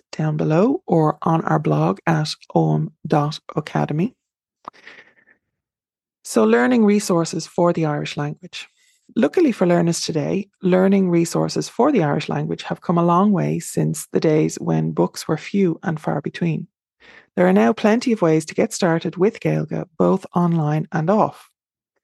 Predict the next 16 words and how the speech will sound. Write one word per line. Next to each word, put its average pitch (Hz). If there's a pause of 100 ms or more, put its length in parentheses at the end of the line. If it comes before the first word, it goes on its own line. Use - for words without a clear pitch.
(460)
One 277
good 214
resource 175
is 170
Duolingo's 160
free -
app, 196 (140)
which 160
offers 170
lessons 214
and 175
courses 165
in 170
basic 190 (140)
conversational 165
Gaelic 196